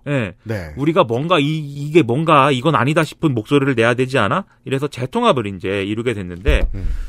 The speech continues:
Speaker 1: 근데 문제는 뭐냐면 자민당이 정권을 상실한 이후에 이제 자민당 총재 선거에서 다니가키 사다카즈, 즉 가토파, 가토의 측근이었던 이때 가토파를 이어받았던 다니가키 사다카즈가 출마를 하게 되면서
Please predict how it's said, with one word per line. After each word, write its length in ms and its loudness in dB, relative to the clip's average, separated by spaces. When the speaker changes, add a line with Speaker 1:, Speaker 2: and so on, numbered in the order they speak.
Speaker 1:
근데 300 2
문제는 400 0
뭐냐면 500 -4
자민당이 840 -2
정권을 420 -2
상실한 500 -4
이후에 520 2
이제 500 -6
자민당 400 -6
총재 240 -4
선거에서 640 -4
다니가키 440 -2
사다카즈, 380 -6
즉 140 -10
가토파, 680 -8
가토의 640 0
측근이었던 640 -4
이때 220 -6
가토파를 640 -2
이어받았던 720 0
다니가키 440 0
사다카즈가 760 -4
출마를 420 4
하게 180 0
되면서 540 -2